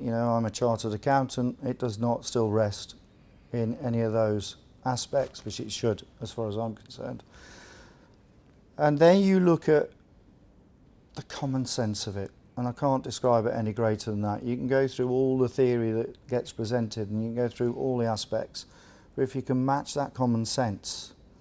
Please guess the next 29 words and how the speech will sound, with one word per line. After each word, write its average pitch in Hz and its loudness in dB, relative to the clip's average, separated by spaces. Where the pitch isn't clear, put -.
with 117 -4
the 117 2
inner 131 4
desire 117 2
to 107 -10
make 127 0
the 110 -8
change, 104 -6
then 117 -2
it's 110 -6
a 113 -4
win-win, 98 -4
both 113 -2
for - -8
you 117 2
as 101 -4
an 95 -4
individual 95 -6
and 107 -8
for - -12
the 101 -10
company 113 -6
that 113 -8
benefits 113 -6
on, 110 -8
on 107 -6
the 104 -4
other 101 -6
side. 104 -6